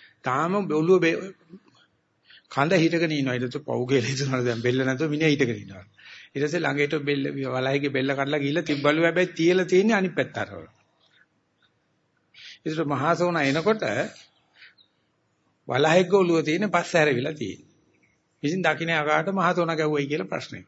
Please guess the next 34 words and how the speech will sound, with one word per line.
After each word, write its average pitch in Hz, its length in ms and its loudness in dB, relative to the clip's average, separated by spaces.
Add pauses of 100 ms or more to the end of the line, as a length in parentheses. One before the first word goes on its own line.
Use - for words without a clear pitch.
(120)
භාවනා 165 440 -2
කරනකොටත් 190 460 -4
මහා 180 200 -2
සෝනා 190 240 0
ගහනවා. 156 340 -2
ඒකෝට 170 280 -2
බෙල්ල 170 200 -2
හැරවිලා 170 360 0
පස්සට 180 240 -2
යනවා. 110 200 -12 (960)
ඒකෝට 165 300 0
පස්සට 143 320 0
යනකොට 139 240 0
ඉස්සරහ 135 240 -4
යනවා 135 240 0
වගේ 127 140 0
පේනවා. 120 240 -4
ඉස්සරහ 156 220 -2
යනකොට 151 320 0
පස්සට 143 320 -2
යනකොට 143 340 -2
පේනවා. 139 380 -4 (400)
ඒකෙන් 175 320 -2
තේරෙන්නේ 190 560 0
මේ 180 160 0
මම 143 280 -2
සහ 156 140 -2 (100)
මම 160 300 -2
නෙවෙයි 170 300 0
කියන 196 220 -2
වෙනස 180 240 0
නැති 190 280 0
වෙලා 107 180 -4
යනවා. - 160 -16